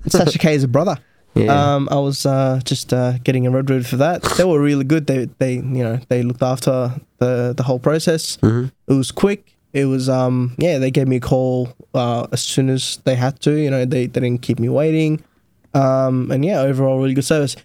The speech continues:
Speaker 1: Price-wise, I mean, I gotta, I gotta be transparent here. We're not endorsed by them, so I can talk shit.
Speaker 2: Yeah.
Speaker 1: Um,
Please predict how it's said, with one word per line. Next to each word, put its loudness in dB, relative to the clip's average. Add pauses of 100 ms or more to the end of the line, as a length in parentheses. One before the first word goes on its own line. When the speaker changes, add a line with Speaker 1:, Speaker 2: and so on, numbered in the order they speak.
(260)
Speaker 1:
Price-wise, 0
I 2
mean, 2
I 2
gotta, 2
I 0
gotta 2
be 0
transparent 0
here. 0 (140)
We're 0
not 0
endorsed 0
by 2
them, 0
so -4
I -6
can -6
talk -2
shit. -2 (140)
Speaker 2:
Yeah. 2 (140)
Speaker 1:
Um, 0